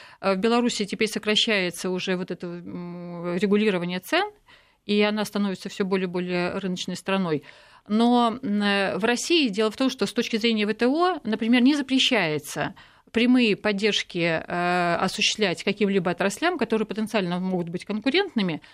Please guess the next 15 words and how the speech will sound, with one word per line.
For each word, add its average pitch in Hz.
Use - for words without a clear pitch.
но 277
в 190
рамках, 269
э, 202
какой-то 240
госпрограммы. 190
Вот 226
как 240
была 220
программа 202
в 180
Беларуси 240
по 180
молочному 185
животноводству. 185